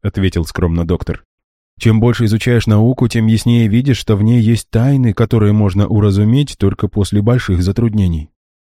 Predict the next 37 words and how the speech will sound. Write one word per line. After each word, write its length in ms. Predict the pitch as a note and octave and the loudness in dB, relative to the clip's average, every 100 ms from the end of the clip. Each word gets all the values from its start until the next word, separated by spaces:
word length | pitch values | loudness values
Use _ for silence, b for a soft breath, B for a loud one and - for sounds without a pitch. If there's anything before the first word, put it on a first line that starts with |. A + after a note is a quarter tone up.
| _ | _
Рокамболь 460 | F#2+ F#2 B2 G3+ G3+ | -4 -2 0 0 0
завёл 260 | C3+ C3+ | 2 0
тогда 260 | B2 G2+ G2+ | 0 0 0
разговор 440 | G2 E2+ F2 E2+ | 0 0 0 2
о 40 | D2+ | 0
ядах 440 | D2+ B2+ C3+ A#2+ | 0 0 -2 -4
и, 120 | - G2 | -2 0
узнав 360 | F#2 F2+ G#2 | 2 0 0
от 140 | F2 E2 | 0 0
доктора, 340 | G2 - E2+ | -2 0 -2
что 160 | - F2 | -2 -2
у 140 | F#2 | 0
него 240 | F2 D#2 | 0 0
есть 280 | D#2+ D#2 - | -2 -2 -4
яд, 380 | E2+ F2+ G2+ - | -4 0 -2 -2
производящий 680 | - E2 D#2 E2+ F2+ - E2 | -2 -2 0 0 0 -2 -4
почти 380 | E2+ E2 - | -4 -4 -4
мгновенное 580 | F2 D#2 F2+ G2 E2 D#2 | -2 -2 -2 0 0 -2
помешательство, 840 | D#2+ D#2+ D#2+ G2+ C3+ D#3+ - D#3+ - | -2 -4 -2 -4 -4 -4 -4 -4 -2
незаметно, 720 | E3 D#3+ B2 A2+ G#2+ C3 F3+ F3 | 0 2 4 2 2 0 -2 -4
во 160 | A2 G2+ | 0 0
время 300 | F#2+ F2+ F2 | 2 2 2
выхода 380 | F2 - E2+ | 2 0 0
доктора 340 | E2 E2+ - E2 | 0 0 0 -2
из 80 | - | -2
кабинета, 640 | E2+ D#2+ F2+ G#2+ A2+ G2+ - | -2 0 0 0 0 -2 -2
украл 480 | A#2+ G2+ C3 C3+ F#2 | -4 -2 0 0 0
немного 420 | F2 F2+ F2 D#2+ | 0 0 0 0
этого 260 | D#2+ D2+ D2+ | 0 0 -2
яда 420 | C#2+ E2+ G#2 C#3+ - | 0 0 0 -2 -2
и, 80 | G#2+ | -2
спрятав, 520 | - G2+ G#2+ C3 - | 0 0 0 -2 -6
простился 600 | - A2+ - E2+ E2 G2 | -4 -4 -4 -4 -2 -4
с 80 | - | -2
ним 140 | F2+ | -2
и 180 | - G#2 | -2 -2
уехал. 640 | G2 F#2+ D2+ C2+ G#1+ A1+ | 0 0 0 -4 -8 -10